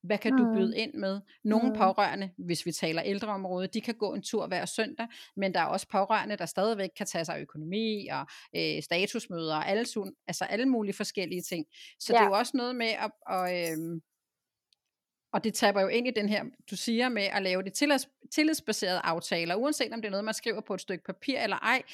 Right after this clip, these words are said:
Speaker 1: så
Speaker 2: Mm.
Speaker 1: at, at den her med at, at, at få afklaret, hvad kan du byde ind med
Speaker 2: Mm.
Speaker 1: som menneske i forhold til det, til,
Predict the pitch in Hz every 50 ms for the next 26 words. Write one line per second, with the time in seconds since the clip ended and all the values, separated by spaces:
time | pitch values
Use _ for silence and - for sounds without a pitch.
0 | - - - - - - 254 247 240 240 240 226 226 220 208 202 208 - _ -
1 | 208 202 - 214 208 - - 226 240 233 247 220 226 220 220 226 226 - - 202
2 | 190 _ _ - 196 190 185 - _ _ - - - _ _ - 208 - - 233
3 | - - 190 214 247 269 - - 302 214 180 - 185 180 170 151 _ _ _ _
4 | _ _ _ _ _ - _ _ _ _ _ - - - 196 190 226 233 233 233
5 | - 254 254 254 240 233 - 240 240 233 - 262 285 302 277 240 220 220 240 277
6 | 285 269 262 254 240 240 233 240 233 233 233 240 269 311 320 - - 302 285 294
7 | - _ - 254 247 - - 185 185 190 190 233 208 190 - - - - 226 208
8 | - - 220 214 208 196 180 175 170 170 - - - - - 220 190 185